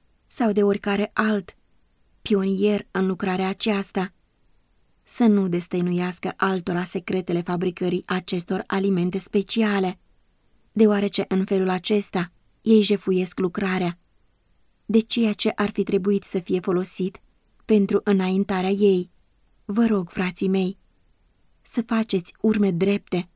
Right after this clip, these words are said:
cu picioarele voastre, pentru ca cel ce șchiopătează să nu fie abătut din cale.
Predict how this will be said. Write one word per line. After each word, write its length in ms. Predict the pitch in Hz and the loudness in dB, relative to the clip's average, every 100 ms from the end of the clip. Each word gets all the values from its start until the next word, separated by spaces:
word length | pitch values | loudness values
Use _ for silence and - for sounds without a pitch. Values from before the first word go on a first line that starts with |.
| _ | _
cu 100 | - | -12
picioarele 560 | 185 196 - 190 185 185 | -2 -2 0 -2 0 -2
voastre, 580 | 175 185 180 - 180 - _ _ _ | -2 -2 -4 -6 -8 -8 _ _ _
pentru 280 | - 226 220 | 4 4 4
ca 160 | 214 208 | 0 -4
cel 340 | - 254 240 | -2 -2 -2
ce 160 | - 185 | -2 0
șchiopătează 920 | - 185 190 180 220 202 190 180 175 _ _ _ _ _ | 0 0 -2 -2 0 0 0 -2 -4 _ _ _ _ _
să 220 | - - 226 | -6 2 4
nu 140 | 202 | 4
fie 280 | 180 175 170 | 2 -2 0
abătut 400 | 175 175 190 190 | -2 -2 -2 -2
din 160 | 185 202 | 0 0
cale. 460 | - 196 190 185 | -2 -2 -2 -4